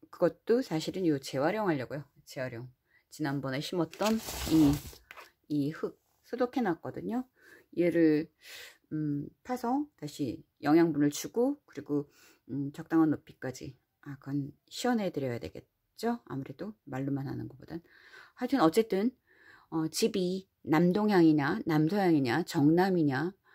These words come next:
아니면 동향이냐, 북향이냐 이런 거에 따라 다르겠지만 북향은 거의 햇빛이 안 들어오니까 꽃이 피기가 참 어렵죠. 제가 그 지금 사무실에서 여러 가지 실험을 하는데 개발선인장은 꽃이 폈고요. 그리고 해마리아 그 귀정란도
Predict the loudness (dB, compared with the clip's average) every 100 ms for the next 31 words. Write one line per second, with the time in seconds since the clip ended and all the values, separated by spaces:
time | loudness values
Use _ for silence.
0 | _ _ _ _ 2 4 6 4 4 6
1 | 6 4 2 -2 -6 -14 -2 2 2 2
2 | 0 2 4 2 0 -4 -4 -6 -6 -8
3 | -4 -4 -4 -6 -4 -2 -2 -4 -4 -6
4 | -6 -6 -4 -2 -2 -4 -6 -8 -6 -6
5 | -6 -8 -12 -12 -8 -8 -6 -6 -4 -4
6 | -6 -12 -16 -18 -20 -8 -2 -2 -4 -6
7 | -2 -2 -2 -14 -20 0 2 2 0 0
8 | 0 -2 -4 -4 -2 -2 -4 -6 -2 0
9 | 0 -2 -2 -4 -8 _ _ -4 0 0
10 | 2 2 2 0 -2 -4 -8 -10 -8 -6
11 | -6 -6 _ _ -14 -10 -10 -12 -20 -20
12 | _ _ _ 2 4 6 4 2 0 -8
13 | -4 0 2 2 0 -2